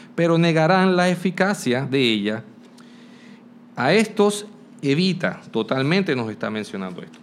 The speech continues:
Ahora, pasemos a la siguiente lámina, Felipe, por favor. ¿Qué debo evitar? Este dibujito que está aquí representa algo muy bueno.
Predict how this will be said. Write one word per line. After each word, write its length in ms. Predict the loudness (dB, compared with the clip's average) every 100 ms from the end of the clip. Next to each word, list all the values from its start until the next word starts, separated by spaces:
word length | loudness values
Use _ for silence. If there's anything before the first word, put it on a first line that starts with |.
| -8
Ahora, 220 | -8 -8 -16 -20 -20 -20 -20 -18 -18 -2 0
pasemos 320 | 2 2 2
a 20 |
la 100 | 2
siguiente 360 | 0 -2 -2 -2
lámina, 400 | 0 -2 -2 -4
Felipe, 320 | -6 -8 -8
por 140 | -10
favor. 180 | -14 -20 -20 -20 -20 -20 -20 -20 -20 -20 -20 -20 -20 -20 -20 -20 -20 -20 -20 -20 -20 -20 -20 -20 -20 -20 -20 -20 -20 -20 -20 -20 -20
¿Qué 220 | -2 0 2
debo 380 | 2 4 4
evitar? 560 | 4 2 0 0 0 -4 -16 -20 -20 -14
Este 280 | -2 0 4
dibujito 500 | 4 4 2 2 0
que 80 | 0
está 220 | 0 0
aquí 400 | 0 0 0 0 -4 -16 -20 -12 -2
representa 800 | 0 0 -2 0 0 2 2 4
algo 280 | 2 2
muy 180 | 2 0
bueno. 240 | 0 0